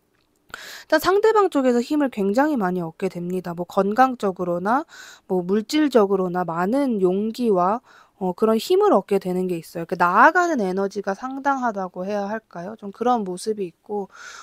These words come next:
어, 자수성가하실 것 같습니다. 상대방이 행동대장이 돼서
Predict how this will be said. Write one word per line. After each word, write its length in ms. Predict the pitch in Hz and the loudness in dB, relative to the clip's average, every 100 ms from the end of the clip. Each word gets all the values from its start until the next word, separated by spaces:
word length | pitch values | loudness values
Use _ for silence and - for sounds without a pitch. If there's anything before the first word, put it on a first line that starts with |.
| - | -4
어, 100 | 240 | -4
자수성가하실 920 | - 202 214 359 415 427 302 311 320 | 0 0 0 0 0 0 -2 -2 -6
것 160 | 320 302 | -4 -4
같습니다. 580 | - 190 233 220 190 180 | -6 -12 -8 -8 -6 -8
상대방이 680 | 220 240 262 254 190 165 175 | -8 -4 -4 -4 -6 -10 -10
행동대장이 800 | 247 277 311 254 202 208 202 196 | -8 -6 -6 -2 -2 -2 -4 -6
돼서 440 | 175 170 190 185 | -8 -8 -4 -6